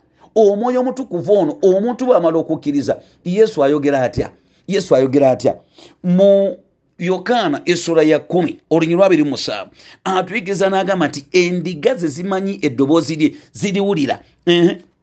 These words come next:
Era tewali wasobola kuzisikula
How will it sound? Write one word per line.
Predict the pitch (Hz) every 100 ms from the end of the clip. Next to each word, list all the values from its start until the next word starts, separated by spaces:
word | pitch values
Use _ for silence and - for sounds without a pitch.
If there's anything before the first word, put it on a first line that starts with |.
| _ _ _ _ _ _ -
Era | 170 175 196 - _ _
tewali | 190 190 220 247
wasobola | 226 214 175 185 190
kuzisikula | 180 180 156 139 143 147 151